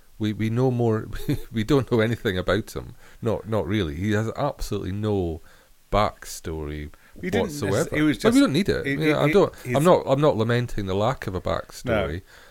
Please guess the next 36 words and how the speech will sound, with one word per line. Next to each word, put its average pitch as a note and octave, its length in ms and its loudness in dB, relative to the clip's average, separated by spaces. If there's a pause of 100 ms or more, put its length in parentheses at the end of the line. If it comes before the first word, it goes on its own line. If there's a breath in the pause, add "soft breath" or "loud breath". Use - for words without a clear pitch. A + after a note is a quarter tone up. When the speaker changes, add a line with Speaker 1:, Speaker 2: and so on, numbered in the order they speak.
(140 loud breath)
Speaker 2:
No. G#2 80 0
Speaker 1:
Um, G2+ 300 0 (160)
I C3+ 80 6
just, C#3 200 2
I'm B2 100 -2
just A2+ 140 -4
making G#2 280 -2
the F#2+ 60 -4
comment. B2+ 420 2
It's G#2+ 120 -6
interesting A2 560 -2
that G2+ 140 -4
we, A#2 120 -2 (240)
we C3 120 -2
know B2+ 200 0
nothing, C3 560 -4 (480 soft breath)
nothing, C#3+ 480 -2 (160)
<laughs> - 120 -12
nothing D#3 340 -2
about D#3+ 320 -4
him. - 200 -12 (300)
Speaker 2:
But C#3 220 -12
he's, C3 260 -4
he's A2+ 300 -6
just A2 380 -6
there G#2 180 0
as G2 60 0
Speaker 1:
Other A2 160 4
Speaker 2:
a - 20 0
Speaker 1:
than G#2+ 200 -2
the G#2+ 60 2
Speaker 2:
conduit G#2 160 2
Speaker 1:
fact - 100 -12
that G#2 100 0
Speaker 2:
for B2 80 0
Speaker 1:
he C#3 100 2